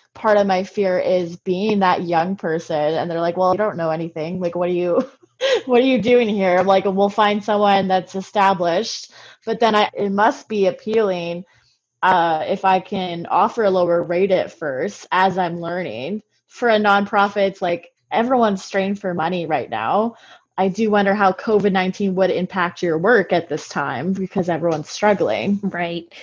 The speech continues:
Speaker 2: The clients that I've worked with so far,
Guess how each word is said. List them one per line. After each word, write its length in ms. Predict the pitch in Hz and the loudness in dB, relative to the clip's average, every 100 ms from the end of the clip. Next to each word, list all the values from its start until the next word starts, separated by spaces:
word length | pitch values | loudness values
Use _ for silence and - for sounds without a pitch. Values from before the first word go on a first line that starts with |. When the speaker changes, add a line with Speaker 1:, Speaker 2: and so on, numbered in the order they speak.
| - - | -16 -4
Speaker 2:
The 140 | - | -4
clients 460 | - 240 320 294 - | 0 2 2 0 0
that 120 | 214 | 2
I've 240 | 170 175 | 2 0
worked 300 | - 208 - | -2 -4 -2
with 160 | 233 226 | -2 -2
so 180 | - 233 | -2 -2
far, 480 | - 233 233 233 | 0 0 2 0